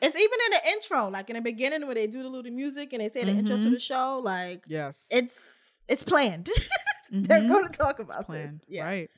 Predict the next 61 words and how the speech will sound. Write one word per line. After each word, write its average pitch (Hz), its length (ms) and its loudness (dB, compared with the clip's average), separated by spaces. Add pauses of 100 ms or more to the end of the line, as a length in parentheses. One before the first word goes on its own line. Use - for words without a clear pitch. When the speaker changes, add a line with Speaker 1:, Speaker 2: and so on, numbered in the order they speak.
(220)
Speaker 1:
Mm-hmm. 196 220 -8
Speaker 2:
Right. 170 300 -8
So 247 220 6
the 240 120 6
show 294 280 2
opens 233 760 0
and 175 160 -4
Sharon 202 420 -4
Osbourne 170 800 -4 (400)
gives 180 360 0
this 175 460 -4 (180)
kind 190 200 -2
of 170 80 -4
speech 190 320 -6
about 156 320 -2
how 156 320 -4
she 165 180 -10
meant 165 200 -10
to 165 40 -16
support 170 380 -8
him 254 260 0
and 185 80 -2
she 190 120 -8
did 180 160 -4
not 175 260 -8
mean 170 140 -10
to 147 80 -14
support 160 500 -8
what 156 180 -8
he 156 120 -10
was 143 180 -10
saying. 160 360 -8
She 151 100 -16
doesn't 151 220 -8
support 156 340 -10
necessarily. 147 420 -10 (140)
I - 80 -16
don't 285 160 -2
even 269 160 -2
know 220 100 -4
if 220 80 -8
she - 80 -14
says 196 160 -8
she 175 120 -12
doesn't, 147 380 -10
but 175 180 -2
basically 233 380 2
saying 175 520 -8 (240)
her 277 240 4
being 247 220 -2
in 220 80 0
support 202 360 -4
of 180 100 -6
him 180 200 -4
does 160 160 -8
not 170 240 -4
mean 156 420 -10
that 143 180 -6
she - 160 -10
supported 151 520 -10
what 139 420 -10